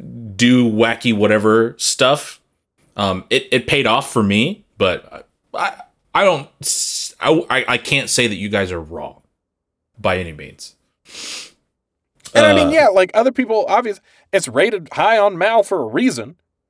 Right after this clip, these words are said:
Speaker 2: It was just, for me, I'm like, "Okay, if you're gonna do something, do something." For me, this just felt like chaos for the sake of it and not in an
Speaker 1: Mm.
Speaker 2: interesting way to me. Like, I,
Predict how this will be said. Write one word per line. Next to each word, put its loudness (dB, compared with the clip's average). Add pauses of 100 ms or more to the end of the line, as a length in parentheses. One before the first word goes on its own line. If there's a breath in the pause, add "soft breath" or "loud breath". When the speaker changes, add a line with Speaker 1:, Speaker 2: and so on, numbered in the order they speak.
(500)
Speaker 2:
It -2
was -4
just, 0
for -2
me, -2
I'm -2
like, -6
"Okay, -4
if -12
you're -8
gonna -2
do -10
something, -8 (1000)
do -6
something." -10
For -4
me, 0
this 0
just -6
felt 0
like -4 (880)
chaos -2
for -2
the -6
sake -6
of -6
it -8 (1160)
and -2
not -2
in -4
an -4
Speaker 1:
Mm. -4
Speaker 2:
interesting -2
way -4
to -16
me. -20
Like, -10
I, 2